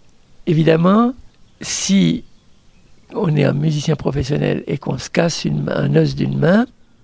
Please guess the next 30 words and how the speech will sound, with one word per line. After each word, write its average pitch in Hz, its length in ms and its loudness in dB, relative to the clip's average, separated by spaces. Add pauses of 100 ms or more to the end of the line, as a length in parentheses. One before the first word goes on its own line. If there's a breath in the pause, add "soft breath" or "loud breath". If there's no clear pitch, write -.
(280)
euh, 151 260 4 (440)
il 185 120 4
faut 247 320 4
viser 185 680 4
à 151 120 0
remettre, 180 640 0 (400)
à 143 80 -2
ce - 80 -6
que 180 80 2
l'os 175 480 4
soit - 420 -2
dans 160 100 -2
la 147 140 0
même 165 340 0
position 156 880 -6 (240)
et 170 360 0
que 143 280 2 (320 loud breath)
tous 196 120 -2
les 185 120 2
tissus 202 420 -4
mous 160 340 -4 (680 soft breath)
qui 160 160 -2
agissent 147 340 0
sur 147 140 -8
cet - 260 -8
os, 247 260 -4 (180 soft breath)
les 147 180 0
muscles, 170 460 4 (160 soft breath)
les 160 100 -2
tendons, 156 560 0